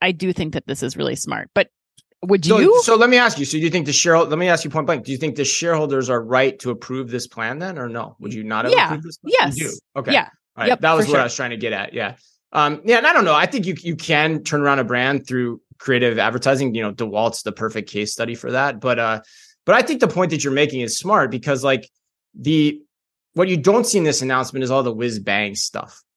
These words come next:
Speaker 2: you know,
Speaker 1: Mm-hmm.
Speaker 2: which, which you called out Macy's, which Macy's is famous for that, right?
Speaker 1: Yeah.
Speaker 2: And so I actually think from a shareholder perspective, this could have good returns. And I say that for two reasons. One, this company, believe it or not,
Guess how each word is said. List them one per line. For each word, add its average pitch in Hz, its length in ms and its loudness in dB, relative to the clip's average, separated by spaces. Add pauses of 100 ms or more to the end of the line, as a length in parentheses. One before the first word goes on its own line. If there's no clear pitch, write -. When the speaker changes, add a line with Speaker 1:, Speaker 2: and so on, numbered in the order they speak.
Speaker 2:
you 110 140 -8
know, 104 260 -4
Speaker 1:
Mm-hmm. 127 140 -8
Speaker 2:
which, - 280 -4
which 127 180 -2
you 123 60 -10
called 156 160 4
out 123 140 2
Macy's, 117 340 -4
which 110 160 -8
Macy's 120 320 -4
is 107 160 -8
famous 104 320 -8
for - 160 -14
that, - 300 -14
right? 113 340 -4
Speaker 1:
Yeah. 151 160 -6 (360)
Speaker 2:
And 135 140 -4
so - 440 0
I 349 320 4
actually 185 320 2
think 135 400 0
from 127 160 -4
a 127 40 -2
shareholder 139 440 -2
perspective, 117 640 -8 (480)
this 143 160 -2
could 190 220 0
have 143 300 0
good 127 160 -2
returns. 123 520 -4
And 135 100 -4
I 151 60 2
say 220 180 4
that 208 180 4
for 175 100 0
two 170 280 -4
reasons. 123 440 -4 (420)
One, 139 640 2 (680)
this 156 300 0
company, 185 420 -4
believe 151 280 -4
it 254 40 0
or 226 60 2
not, 208 320 2